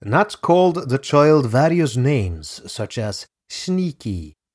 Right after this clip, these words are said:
Snoop, and Spy. David loved to slip through the house,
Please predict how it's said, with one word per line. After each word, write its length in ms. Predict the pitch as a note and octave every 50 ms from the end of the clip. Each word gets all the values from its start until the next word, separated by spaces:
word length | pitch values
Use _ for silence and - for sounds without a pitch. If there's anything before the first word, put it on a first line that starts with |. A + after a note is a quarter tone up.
| _ _ -
Snoop, 880 | - - - - - E3 E3+ E3+ F3 D#3 B2 G2 _ _ - - - _ _ _ _ _ _ _
and 220 | - G2+ G#2+ G2
Spy. 800 | - - - - - B2 B2 B2 G#2+ F#2+ F2+ E2+ F2 - - - - _ _ _ _ _ _ _ _ _ _ _ _ _ _ _ _ _ _ _ _ _ _ -
David 320 | G#2+ B2+ B2 B2 A#2+ B2 A2+
loved 560 | A2+ A2+ A#2+ A#2+ A2 G#2+ G2+ G2 F#2 - - - _ -
to 80 | -
slip 400 | F#2+ - - - C3 C#3+ C#3 _
through 320 | - - - D3+ D3+ D3 C#3+
the 160 | C3 G#2+ F#2+ G#2
house, 500 | F2+ E2+ E2+ E2 - - - - - _